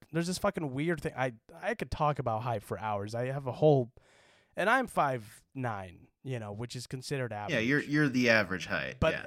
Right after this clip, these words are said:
Speaker 1: it's still, I, I still
Speaker 2: Not that
Speaker 1: get
Speaker 2: I've
Speaker 1: it
Speaker 2: thought
Speaker 1: from
Speaker 2: about it or
Speaker 1: tall.
Speaker 2: anything. Not that I,
Speaker 1: I
Speaker 2: not that I, not that I <laughs> hyper-focus on it.
Speaker 1: I still get this from, from men who are six feet where they're like, "Thanks, buddy." And I'm like,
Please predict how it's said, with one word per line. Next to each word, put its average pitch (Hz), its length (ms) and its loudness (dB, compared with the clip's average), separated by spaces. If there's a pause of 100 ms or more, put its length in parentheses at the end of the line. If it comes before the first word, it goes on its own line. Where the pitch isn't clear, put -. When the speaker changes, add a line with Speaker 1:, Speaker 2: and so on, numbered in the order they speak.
(100)
Speaker 1:
it's - 140 -12
still, 104 460 -4 (260)
I, 120 160 -12
I 143 120 -2
still 180 220 4
Speaker 2:
Not 165 100 8
that 156 40 6
Speaker 1:
get 131 80 8
Speaker 2:
I've 104 60 6
Speaker 1:
it - 20 -2
Speaker 2:
thought 123 160 8
Speaker 1:
from 117 60 8
Speaker 2:
about 101 200 4
it - 40 2
or - 20 -2
Speaker 1:
tall. 92 100 0
Speaker 2:
anything. 85 340 -6
Not 120 200 0
that 135 100 2
I, 117 120 6
Speaker 1:
I - 40 -2
Speaker 2:
not 127 200 2
that 127 100 0
I, 110 120 4
not 120 160 0
that 120 120 2
I 107 200 2
<laughs> - 60 -16
hyper-focus 110 720 -6 (100)
on 170 160 0
it. 208 280 2 (140)
Speaker 1:
I 170 120 0
still 208 560 -2
get 160 280 -4
this 139 140 -6
from, 123 300 -8 (140)
from 123 260 -8
men 127 240 -2
who 117 160 -2
are 110 100 -2
six - 360 -8
feet 101 320 -12
where 110 100 -6
they're 117 160 -4
like, 104 220 -10 (220)
"Thanks, 135 260 -4
buddy." 101 320 -6 (440)
And 127 100 -8
I'm 120 140 -6
like, 113 320 -8